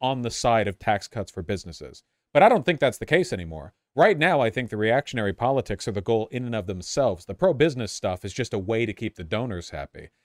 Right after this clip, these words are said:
And this, I mean, on the long run with no opposition, this always leads to genocide. So I just, uh, I hope it doesn't work out. <laughs>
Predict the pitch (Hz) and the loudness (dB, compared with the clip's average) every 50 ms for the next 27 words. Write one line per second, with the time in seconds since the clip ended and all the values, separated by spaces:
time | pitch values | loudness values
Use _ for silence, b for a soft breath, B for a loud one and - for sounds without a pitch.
0 | _ _ - 135 139 139 180 190 - - - - - 151 156 151 151 147 147 - | _ _ -4 -2 0 2 2 2 2 -2 -6 -4 -4 -2 -2 -2 -2 -4 -6 -8
1 | _ _ _ _ _ _ _ _ - 160 156 147 143 147 156 151 156 151 143 120 | _ _ _ _ _ _ _ _ 0 2 2 2 2 2 2 2 2 0 0 0
2 | 135 131 127 117 117 110 - 117 110 107 98 92 - 98 - 107 92 - - 95 | 0 0 0 0 -4 -4 -4 -2 0 0 0 0 -2 -4 -4 -4 -4 -4 -6 -6
3 | 90 101 - - 135 127 120 117 117 107 98 - - 104 101 98 95 87 - - | -4 -4 -4 -2 -2 0 0 0 0 -2 -4 -6 -8 -6 -4 -4 -4 -6 -8 -10
4 | 92 80 - 82 76 73 73 - - 71 71 73 78 - - - 80 82 80 85 | -12 -10 -10 -10 -12 -12 -12 -14 -12 -12 -12 -12 -14 -16 -16 -14 -12 -10 -10 -10
5 | 87 - 87 85 - - - 78 78 78 90 - _ _ _ _ _ _ - 127 | -12 -12 -16 -18 -18 -18 -16 -14 -14 -14 -14 -16 _ _ _ _ _ _ 2 4
6 | 139 139 120 120 98 - 117 107 101 101 90 85 85 80 - 82 73 - - - | 4 6 4 2 0 0 0 0 -2 -4 -8 -8 -10 -10 -10 -10 -12 -12 -12 -16
7 | - - | -18 -20